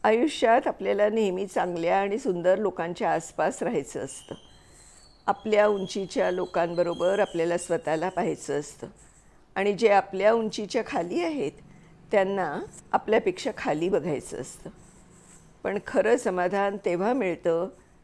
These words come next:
जेव्हा आपण एखाद्याला मदत करतो, त्यांचं जीवन चांगलं बनवतो आणि त्यांना आनंद आणि आनंद साजरा करण्यास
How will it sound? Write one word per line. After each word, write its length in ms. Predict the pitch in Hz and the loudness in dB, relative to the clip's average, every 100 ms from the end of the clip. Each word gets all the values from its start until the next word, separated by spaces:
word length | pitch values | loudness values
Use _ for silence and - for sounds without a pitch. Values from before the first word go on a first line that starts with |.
| - | -8
जेव्हा 260 | 185 180 190 | -4 -2 -2
आपण 380 | 170 - 170 196 | -2 -4 -4 -4
एखाद्याला 460 | 185 - 165 165 | -4 -4 -2 -2
मदत 400 | 170 175 185 226 - | -2 -2 -2 -4 -4
करतो, 400 | 247 151 135 - _ - _ _ _ | -4 -4 -10 -14 _ -20 _ _ _
त्यांचं 280 | 170 180 202 | -6 -4 -2
जीवन 460 | 180 180 160 180 190 | -2 -2 -2 -4 -4
चांगलं 440 | 240 208 156 175 | -4 -2 0 2
बनवतो 680 | 254 220 151 - 143 143 214 - - _ - | 2 2 -2 -4 -6 -6 -10 -16 -20 _ -8
आणि 160 | 156 151 | -6 -2
त्यांना 240 | 156 160 | -2 -2
आनंद 540 | 147 175 165 170 165 180 208 349 - - _ | -4 -4 -2 -4 0 -2 -2 -6 -18 -20 _
आणि 180 | 175 196 | -6 -2
आनंद 440 | 180 180 180 175 190 233 - | -2 -2 -2 -2 -2 -2 -6
साजरा 580 | - 196 165 165 180 233 | -4 2 2 2 2 2
करण्यास 480 | 359 202 160 - | 4 2 0 -8